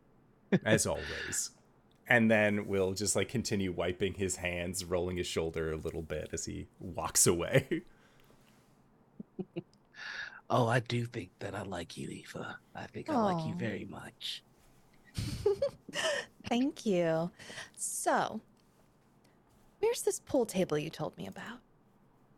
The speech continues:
Speaker 2: I believe it's on the second floor. Let's make our way to the elevator.
Speaker 3: Excellent.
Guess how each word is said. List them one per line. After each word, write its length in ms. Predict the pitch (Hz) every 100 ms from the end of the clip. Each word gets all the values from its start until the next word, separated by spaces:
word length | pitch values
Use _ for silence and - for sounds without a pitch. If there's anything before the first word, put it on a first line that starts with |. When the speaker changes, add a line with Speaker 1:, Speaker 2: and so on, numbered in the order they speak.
| _ _ _ _ _ _ _ _ _ _ _ _ _ -
Speaker 2:
I 40 | 135 -
believe 440 | 120 117 160 156
it's 240 | 151 - 127
on 680 | 117 110 104 87 80 76
the 160 | 71 76
second 680 | - - - 220 220 107 -
floor. 380 | - - - 147
Let's 800 | 156 170 - - - - - - -
make 240 | 127 120 113
our 100 | 107
way 140 | 98
to 120 | -
the 180 | - 107
elevator. 500 | 101 82 - - - - _ _ _ - - - - - 190 320 277
Speaker 3:
Excellent. 680 | 214 - - 185 156 -